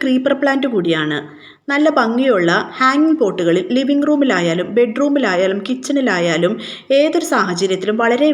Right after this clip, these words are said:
വേഗം വളരുന്ന ഒരു പ്ലാന്റ് ആണ് ഐവി പ്ലാന്റ്. എപ്പോഴും ഈർപ്പവും നേരിട്ടുള്ള സൂര്യപ്രകാശവും ഇടയ്ക്ക് കൊടുക്കുന്നത് ഈ പ്ലാന്റിന് വളരെ നല്ലതാണ്. ആന്തൂറിയം.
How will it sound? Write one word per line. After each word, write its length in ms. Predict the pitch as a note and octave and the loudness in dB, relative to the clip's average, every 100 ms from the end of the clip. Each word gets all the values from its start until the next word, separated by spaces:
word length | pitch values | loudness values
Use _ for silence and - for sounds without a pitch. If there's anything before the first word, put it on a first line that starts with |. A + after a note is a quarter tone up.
| A#3+ | 4
വേഗം 320 | G#3 A3+ D4 | 2 2 2
വളരുന്ന 380 | - F3+ F3 F3 G#3 | 2 2 -2 -2 -2
ഒരു 120 | A#3+ B3+ | -2 0
പ്ലാന്റ് 340 | A#3 A#3 A#3 E3 | 0 0 -2 -2
ആണ് 180 | E3 D#4+ - - - C4 | 0 -2 -6 -12 -2 0
ഐവി 200 | C#4 C#4+ C4+ | 2 2 0
പ്ലാന്റ്. 320 | F#3+ D#3+ D3+ D3+ - - - - B3+ | 0 0 -2 -4 -10 -20 -20 -4 -2
എപ്പോഴും 480 | B3 C4 C#4 F#3+ A#3 B3+ | 0 2 2 2 -2 -2
ഈർപ്പവും 480 | B3 B3 B3 F3+ F#3 - - - _ _ | -2 0 0 0 0 -4 -12 -20 _ _
നേരിട്ടുള്ള 600 | A#3+ B3+ C4 C#4 C4 G3 G3+ | 0 2 4 2 0 0 2
സൂര്യപ്രകാശവും 720 | A#3 A3+ B3+ A3+ G3 F3 F#3+ - A#3+ | 0 0 0 0 0 0 -2 0 0
ഇടയ്ക്ക് 260 | A#3+ C4 B3 | 0 0 0
കൊടുക്കുന്നത് 480 | F#3 G3 F#3 E3+ G3+ B3 | 0 -2 -4 -2 -2 -2
ഈ 40 | B3+ | -2
പ്ലാന്റിന് 400 | B3+ G3+ F3 F3+ - | 0 -2 -2 -4 -2
വളരെ 280 | G#3+ G3 G#3 A#3+ | -2 0 0 0
നല്ലതാണ്. 540 | G3+ E3+ E3 D#3+ D3+ D3 D3 - _ _ - | 0 -2 -2 -4 -4 -8 -12 -20 _ _ 0
ആന്തൂറിയം. 680 | B3+ C4 B3+ G#3 E3 D3+ | 0 2 2 2 0 -4